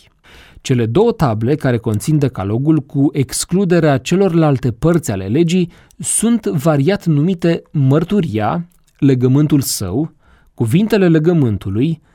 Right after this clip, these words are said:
table ale mărturiei și tablele legământului. Aceste lespezi de piatră și numai acestea au fost puse în chivotul legământului din cortul sanctuar al evreilor.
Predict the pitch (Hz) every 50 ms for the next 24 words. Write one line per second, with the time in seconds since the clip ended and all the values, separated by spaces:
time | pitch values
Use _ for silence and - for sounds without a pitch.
0 | _ _ _ _ _ _ _ - 196 208 190 196 196 190 202 - _ - 170 160
1 | 156 151 139 127 123 117 113 123 139 151 - - 196 190 143 107 92 92 92 107
2 | 156 175 170 - - - _ _ _ _ - - - 202 170 - _ 175 180 185
3 | 165 175 170 165 160 151 143 139 139 127 123 131 127 127 120 107 - - 90 -
4 | - - - _ _ _ _ _ - - - - - - - - - - 233 220
5 | - - 220 202 175 170 190 208 - - - 196 175 156 165 151 - - 131 113
6 | 98 95 - - 131 147 160 156 - - - - 135 123 110 107 110 113 120 143
7 | 165 185 180 165 143 123 123 - - 190 220 214 - - - 104 98 107 135 147
8 | - - _ _ _ _ - - 98 - - 220 208 - - _ - 190 202 -
9 | - - 196 202 - - 165 143 131 - - 180 170 160 170 156 - 156 151 139
10 | 135 123 113 120 117 120 135 143 143 131 156 143 139 135 135 127 120 120 113 107
11 | - - - - 160 165 160 - 165 151 135 - - - 143 135 127 113 - 135
12 | 127 120 117 113 117 117 117 120 127 123 107 95 87 71 - - -